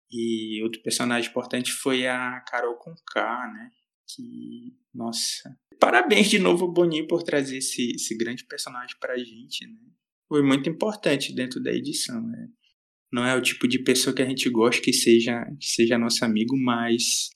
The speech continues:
em termos de entretenimento é um personagem indispensável. Vamos lá, pra ser mais rápido, né? Tivemos, é, Vitube, dispensa comentário. Como o João bem falou, é, é, em termos de jogo, é a melhor jogadora.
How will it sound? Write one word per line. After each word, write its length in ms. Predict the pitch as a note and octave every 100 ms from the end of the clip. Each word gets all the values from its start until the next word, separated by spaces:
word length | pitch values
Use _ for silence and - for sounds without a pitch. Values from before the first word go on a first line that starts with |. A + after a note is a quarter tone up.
| -
em 80 | A#2
termos 260 | B2 A#2+
de 120 | A#2
entretenimento 840 | B2 B2+ B2 B2 B2+ A#2+ A2+ - C#3
é 240 | B2+ B2+
um 80 | B2+
personagem 680 | C3+ - B2+ A#2+ B2 C3 - -
indispensável. 920 | B2 B2 A#2+ A#2+ - - - A#2+ - _ - - - - -
Vamos 180 | C#3 B2
lá, 140 | A2+
pra 120 | A2+
ser 200 | A#2 -
mais 240 | A2+ A#2 A2+
rápido, 320 | G#2 - F#2
né? 100 | F#2+ A2+
Tivemos, 640 | - A2+ A#2 G2+ G2+ G#2 _ _ _ _ _ -
é, 440 | G#2 G#2 G2+ - A2+
Vitube, 720 | B2 B2+ A#2 A2 C3 E3+ - -
dispensa 380 | A2 - A#2
comentário. 460 | - C#3 A#2 A#2+ B2
Como 200 | C#3+ C3
o 60 | C3
João 220 | C3 A#2
bem 140 | B2+
falou, 460 | C#3 F#3 B2 C3 G#3
é, 180 | C3 - - _ _ _ _ _ -
é, 280 | A2 A2
em 120 | A2+ A2+
termos 340 | A2+ A2+ G#2+
de 140 | A#2
jogo, 480 | B2 - A2+ C#3+ B2 -
é 120 | G#2+
a 80 | B2
melhor 400 | C3 B2 G#2+ B2+
jogadora. 720 | D3+ C#3+ D#3 - A#2 C#3 B2+